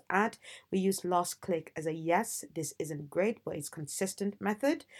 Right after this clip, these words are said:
Um, working with businesses, though, it was challenging to align our attribution to their internal counts."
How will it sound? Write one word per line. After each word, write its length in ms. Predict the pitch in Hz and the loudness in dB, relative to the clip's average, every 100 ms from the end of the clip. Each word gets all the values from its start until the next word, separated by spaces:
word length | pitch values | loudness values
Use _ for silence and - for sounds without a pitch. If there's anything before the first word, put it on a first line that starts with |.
| - - - | -18 -6 0
Um, 200 | 170 165 | 2 4
working 320 | 180 190 185 | 2 4 2
with 200 | 160 147 | 0 2
businesses, 640 | 233 254 202 196 165 139 | 2 4 2 2 -2 -2
though, 300 | - 156 170 - | -2 0 0 -2
it 120 | 151 | -6
was 160 | 147 | -6
challenging 580 | - - 214 220 202 202 | -6 -2 2 2 2 0
to 80 | 190 | -2
align 460 | 170 156 165 160 156 | -6 -2 -2 -2 -4
our 140 | 156 | -6
attribution 580 | 185 - 147 151 160 151 - - - | -8 -8 -8 -6 -6 -8 -12 -20 -14
to 100 | 151 | -4
their 180 | 160 | -4
internal 680 | - 175 - - 147 151 147 - - 240 | -4 -6 -8 -8 -6 -6 -6 -10 -8 0
counts." 560 | 233 156 143 - - | 0 0 -4 -8 -8